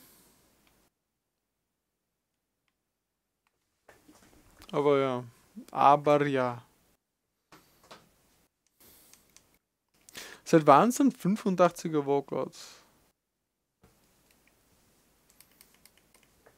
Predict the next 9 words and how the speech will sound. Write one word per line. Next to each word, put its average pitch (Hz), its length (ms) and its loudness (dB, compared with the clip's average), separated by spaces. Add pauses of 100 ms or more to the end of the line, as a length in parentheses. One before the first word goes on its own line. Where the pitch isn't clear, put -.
(680)
Das 139 140 -10
haben's 139 180 -6
nur 151 140 -4
für 151 120 -6
den 139 60 -6
Black 139 200 -2
Friday 131 340 -2
gemacht, 117 300 -10
oder? 143 320 -8